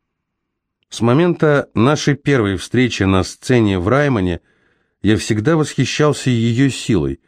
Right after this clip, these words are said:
Даже через двадцать лет она сохранила ее. Я сглотнул, уже понимая, что не умру в следующую секунду,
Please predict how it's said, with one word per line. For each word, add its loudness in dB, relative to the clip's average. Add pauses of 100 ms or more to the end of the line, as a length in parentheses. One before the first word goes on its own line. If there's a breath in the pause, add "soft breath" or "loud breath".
(520)
Даже 0
через 0
двадцать 0
лет 0
она 0
сохранила 0
ее. -2 (580)
Я 2
сглотнул, 2
уже 0
понимая, 2
что 0
не 4
умру 2
в -6
следующую -2
секунду, 0